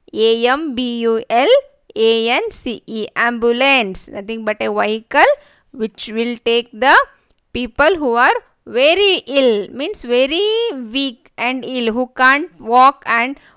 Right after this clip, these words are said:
who will not able to, uh, go to the hospital. Then ambulance will come and take them. People who are very ill are taken to the hospital in an ambulance.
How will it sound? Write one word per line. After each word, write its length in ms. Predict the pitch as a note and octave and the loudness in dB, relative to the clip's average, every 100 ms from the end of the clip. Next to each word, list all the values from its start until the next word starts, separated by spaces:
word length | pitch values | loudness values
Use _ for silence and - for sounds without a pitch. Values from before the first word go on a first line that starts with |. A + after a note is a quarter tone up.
| _ - | _ -6
who 140 | C4+ | -2
will 200 | C4 C4+ | -2 -2
not 260 | C4 C4+ D4 | 2 2 2
able 380 | C4+ C4 C4 | 0 2 -2
to, 320 | A#3+ E4 G4 C5+ - _ _ _ | -4 -2 -2 -2 -8 _ _ _
uh, 80 | A3 | -16
go 240 | G3+ - | 0 2
to 160 | C4 C4 | 2 0
the 180 | A#3+ G#4 C#5 - - | 2 2 0 -8 2
hospital. 840 | A#3 B3 - A#3 - A#3+ A3 G3+ G#2+ | 2 2 -4 -6 0 2 2 0 -6
Then 240 | A3+ E4+ C#5+ _ _ - | -2 -2 -4 _ _ -4
ambulance 560 | A3+ A3+ B3 A#3+ A#3+ | -4 0 0 0 -4
will 180 | A#3+ A#3 | -6 -8
come 300 | - A3+ A3+ | -2 -2 0
and 120 | B3+ D5 - _ _ _ _ | -4 -4 -10 _ _ _ _
take 280 | F#4+ D4+ G#3+ | 0 0 -2
them. 220 | F#3+ D#3 - _ _ _ _ | -4 -4 -12 _ _ _ _
People 380 | A3+ A#3 B3 B3 | -10 -4 -2 0
who 120 | C4+ | 0
are 220 | A3+ A3 | 0 0
very 420 | G#3+ A#3 C4 G4+ - | 0 0 0 0 -4
ill 240 | A3+ A3+ A3 | -6 -6 -4
are 220 | G#3+ G#3 | -4 -4
taken 400 | G#3+ G#3+ A3+ A3+ | -6 -8 -6 -8
to 100 | A3 | -6
the 140 | G3+ | -4
hospital 580 | A3 G#3+ G#3 A3+ G#3 A3+ | -2 -2 -2 -8 -6 -8
in 200 | - G#3+ | -8 -12
an 180 | - B3 B4 - _ _ _ | -2 -2 -2 -6 _ _ _
ambulance. 1080 | G3+ G#3 G3 G3 G3+ B3 B3 F3+ D#3+ - - | -4 -4 -2 -2 2 0 0 -2 -8 -12 -16